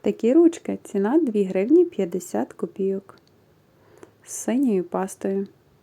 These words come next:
Олівчик простий із гумкою.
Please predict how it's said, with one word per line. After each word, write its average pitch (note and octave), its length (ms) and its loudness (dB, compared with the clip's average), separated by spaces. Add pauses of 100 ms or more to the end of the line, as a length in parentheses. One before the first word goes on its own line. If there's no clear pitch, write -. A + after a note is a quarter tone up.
(4000)
Олівчик A#3 580 0
простий B3 720 -4
із D4 280 -2
гумкою. G3 760 -4